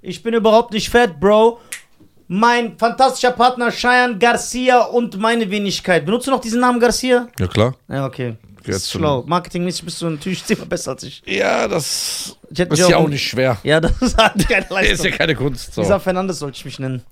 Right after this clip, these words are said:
Speaker 1: Ja, Marketing.
Speaker 2: Nee,
Speaker 1: Ach,
Speaker 2: bei
Speaker 1: wenn
Speaker 2: dir
Speaker 1: ich
Speaker 2: passiert das nicht.
Speaker 1: Wenn ich dein, wenn ich dein Marketing, äh, Kopf hätte, dann wär ich schon in Hollywood.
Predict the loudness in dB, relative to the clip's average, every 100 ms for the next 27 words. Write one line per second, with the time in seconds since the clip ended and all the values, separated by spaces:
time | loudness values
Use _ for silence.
0 | -20 -10 2 2 4 -2 -4 -4 0 2
1 | 2 2 2 2 -2 -2 -8 -8 -12 -10
2 | -2 -2 2 2 2 -2 -2 2 2 0
3 | 0 0 0 -4 -4 -4 -4 -4 -2 -2
4 | -4 -6 -10 -18 _ -2 -2 0 -2 0
5 | 0 0 -2 -4 0 0 -2 -6 -10